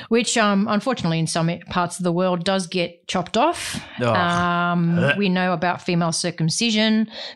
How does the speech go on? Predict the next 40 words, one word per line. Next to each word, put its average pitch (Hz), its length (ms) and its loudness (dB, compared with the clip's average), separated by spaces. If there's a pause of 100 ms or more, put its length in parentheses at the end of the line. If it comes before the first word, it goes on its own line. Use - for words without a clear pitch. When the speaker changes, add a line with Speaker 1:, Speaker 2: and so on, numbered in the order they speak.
Speaker 1:
There 185 100 2
was 214 160 2
an 185 220 2
episode 180 420 0
I 165 80 2
did 165 160 -2
on 160 120 0
the 156 100 0
fanny 165 240 0
mechanic, 160 520 -2
um, 160 260 0
that 160 120 0
I 151 80 -2
published, 156 800 -4 (560)
uh, 170 340 0
last 196 460 -2
year 247 260 0
where 196 140 2
I 170 120 0
did 170 220 -6
talk - 280 -4 (100)
to 160 380 0
Doctor 160 360 -4
Nesrin, 165 520 -2
Professor 226 320 -4
Nesrin 160 360 0
Varol 156 440 0
about, 151 440 -2 (520)
um, 156 640 -2 (180)
female 254 320 2
circumcision. 151 760 -2 (380)
And 208 100 2
of 208 120 -4
course, 269 340 2
when 180 240 2
men 185 240 2
have 175 280 0
their, 175 420 0 (320)
uh, 175 160 0
foreskin 170 640 2